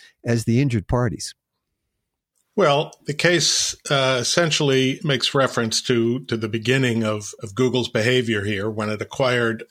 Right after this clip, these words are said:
Speaker 2: a, uh, ad tech, an ad-, uh, digital advertising technology company called DoubleClick, um, which is widely used to purchase ad space on digital platforms. They also own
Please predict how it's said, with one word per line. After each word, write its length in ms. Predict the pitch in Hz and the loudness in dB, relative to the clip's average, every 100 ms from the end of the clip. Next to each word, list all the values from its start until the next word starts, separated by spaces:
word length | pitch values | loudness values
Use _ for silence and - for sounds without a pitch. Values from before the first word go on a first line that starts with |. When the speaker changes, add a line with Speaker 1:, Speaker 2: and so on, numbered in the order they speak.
| - | -4
Speaker 2:
a, 340 | 117 113 110 - | -4 -2 -6 -6
uh, 340 | 110 107 107 - - | -8 -6 -6 -6 -2
ad 360 | 135 131 113 | 0 0 -4
tech, 500 | - 117 107 - - - | -4 -2 -2 -8 -14 -10
an 100 | 107 | -6
ad-, 240 | 110 117 - | -6 -6 -4
uh, 140 | 107 | -4
digital 500 | 98 98 123 123 110 | -4 -6 -2 -2 0
advertising 640 | 110 113 113 123 107 117 101 | -2 -4 -4 -2 -2 -4 -6
technology 840 | 113 - 113 113 110 113 107 - | -8 -6 -4 -2 -4 -6 -8 -10
company 280 | - 110 107 | -8 -6 -6
called 280 | 113 107 104 | -6 -6 -4
DoubleClick, 640 | 113 120 113 - 110 110 - _ _ - | -4 -4 -4 -6 -6 -6 -16 _ _ -10
um, 260 | 113 104 | -8 -6
which 200 | 113 107 | -6 -6
is 160 | 107 95 | -10 -8
widely 400 | 107 110 107 113 | -4 -4 -2 -4
used 640 | 104 113 110 104 98 - - _ _ _ _ - | -2 -2 -2 -4 -6 -10 -14 _ _ _ _ -4
to 500 | 131 113 104 110 123 | 0 0 -2 -6 -8
purchase 800 | - 139 135 123 107 - - - _ _ _ | -2 -2 0 -4 -2 -2 -4 -6 _ _ _
ad 240 | 147 156 147 | 0 2 0
space 500 | - 117 104 110 - | -2 -2 -2 -2 -2
on 240 | 110 107 | -2 -4
digital 360 | 101 101 110 101 | -6 -4 -6 -6
platforms. 1000 | - 131 131 - 110 95 95 - - - _ _ _ - | -4 -2 -2 -4 -10 -10 -12 -10 -12 -14 _ _ _ -4
They 220 | 139 143 | 0 2
also 560 | 147 165 170 180 175 | 4 2 4 2 2
own 560 | - 139 143 139 139 131 | 0 2 2 2 0 -4